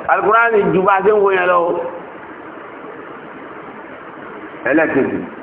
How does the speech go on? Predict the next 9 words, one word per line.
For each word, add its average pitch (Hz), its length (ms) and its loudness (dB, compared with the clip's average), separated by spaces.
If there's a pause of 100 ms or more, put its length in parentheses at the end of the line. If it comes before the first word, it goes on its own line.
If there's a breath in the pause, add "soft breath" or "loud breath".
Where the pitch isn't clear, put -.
(640)
law 131 240 6
anzalna 110 680 2 (960)
hadha 175 420 2
al-Qur'ana 156 760 2
ala 151 260 2 (100)
jabalin 156 460 2 (600)
la 131 280 2
ra'aytahu 143 640 2 (600)
khashi'an 196 720 4